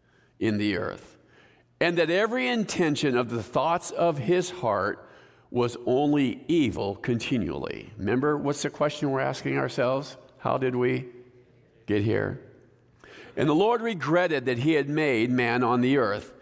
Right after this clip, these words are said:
and it grieved him to his heart. So the Lord said, 'I will blot out man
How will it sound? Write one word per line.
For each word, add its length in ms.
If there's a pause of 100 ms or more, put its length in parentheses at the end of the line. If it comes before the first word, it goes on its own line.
(240)
and 160
it 180
grieved 500
him 260
to 140
his 240
heart. 420 (600)
So 200
the 60
Lord 360
said, 420
'I 140
will 160
blot 480
out 260
man 460